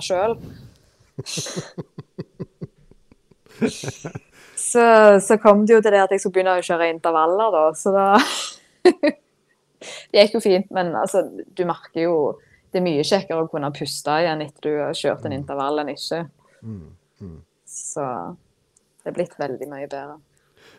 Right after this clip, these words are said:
Speaker 2: Men kjørte, kjørte du intervaller hele, hele veien frem til konkurranse, eller var det, eller hvordan gjorde du det?
Speaker 1: Eh, men varierte det. Jeg hadde ikke så mye kardio til å begynne med, faktisk.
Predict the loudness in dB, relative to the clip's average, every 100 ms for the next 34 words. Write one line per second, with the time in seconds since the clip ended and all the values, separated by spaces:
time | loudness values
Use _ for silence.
0 | -8 2 2 0 -16 -16 -4 -2 0 0
1 | -2 -2 -4 -2 -2 -2 -2 -2 -4 -6
2 | -6 -8 -14 _ -4 -4 -4 -8 -10 -10
3 | -12 -12 -12 -12 -10 -10 -12 -12 -10 -8
4 | -8 -8 -6 -6 -10 -16 _ -20 _ _
5 | _ _ _ -12 -12 -8 -8 -8 -8 -12
6 | -16 _ _ _ _ _ _ _ _ _
7 | -14 -8 -6 -6 -4 0 2 0 -2 -2
8 | -2 -2 -4 -4 -4 -6 -6 -4 -6 -4
9 | -4 -2 -2 -2 -6 -6 -10 -10 -10 -8
10 | -10